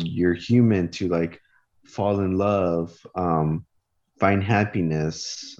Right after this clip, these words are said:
um, live and die,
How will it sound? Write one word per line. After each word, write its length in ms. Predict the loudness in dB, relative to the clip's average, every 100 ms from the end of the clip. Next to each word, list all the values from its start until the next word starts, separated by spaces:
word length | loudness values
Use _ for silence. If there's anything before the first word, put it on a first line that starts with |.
| -2
um, 500 | 2 4 2 0 -4 _ _ _ -20 -20 _ _ _ 2
live 540 | 6 8 8 6 4
and 200 | 0 0
die, 640 | 4 6 8 6 2 -2